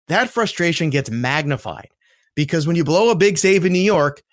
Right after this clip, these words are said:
everybody talks about it, and it's a big difference between the Seattle media talking about it and the Seattle fan base talking about it than the New York media and the New York fan base talking about it. So basically what happened was Edwin Diaz was, you know,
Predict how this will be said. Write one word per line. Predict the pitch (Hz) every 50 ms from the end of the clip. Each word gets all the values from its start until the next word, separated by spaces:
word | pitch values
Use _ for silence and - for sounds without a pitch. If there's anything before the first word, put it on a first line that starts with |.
| _ _ _ _ _ _ -
everybody | 139 160 180 190 202 202 202 202 185 196 196 190 185
talks | 190 196 190 190 185 -
about | 170 156 156 147 147 143
it, | 147 147 143
and | - 143 143 147 151 147 143
it's | 135 -
a | 147
big | 143 135 127 131 202 233 202 190
difference | 247 233 - 202 175 135
between | 143 143 165 170 165
the | 160
Seattle | 143 - 160 156 165 170 190 214 214 202 180
media | 156 151 147 147 143 143 143 139
talking | - 143 139 139 135 - 131 123
about | 123 113 117 107 104 104
it | 107 120 - _ _ _ _ _
and | - 160 165
the | 151
Seattle | 147 - 175 170 165 165 185 190 190 170
fan | 139 147 143 139 135
base | 131 127 120 -
talking | - 131 123 120 - 113 107
about | 101 98 90 87 92
it | - - _ _ _ _ _ _ _ _ -
than | 180 185 196
the | 208
New | 208 208
York | 214 208 208 220 226 214 -
media | 170 175 170 160 147 139 123 113 92 - - _ _ _ _ -
and | 185 180
the | 185 180
New | 180 185
York | 175 175 175 170 -
fan | - 147 135 127 117
base | 117 113 107
talking | - - 104 95 104 - - 92
about | 85 85 82 80 78 -
it. | - _ _ _ _ _ _ _
So | - - 254
basically | 226 302 339 349 311 226 240 220
what | 185 180 170
happened | 175 196 220 233 - 170 165
was | 165 160 147 - -
Edwin | 180 208 220 233 196
Diaz | 170 180 208 196 170 151 151 151 147 147 143 - - _ _ _ _ _ _ _ _ _ _ _ _
was, | - 302 330 294 311 330 -
you | 359 320
know, | 269 254 247 -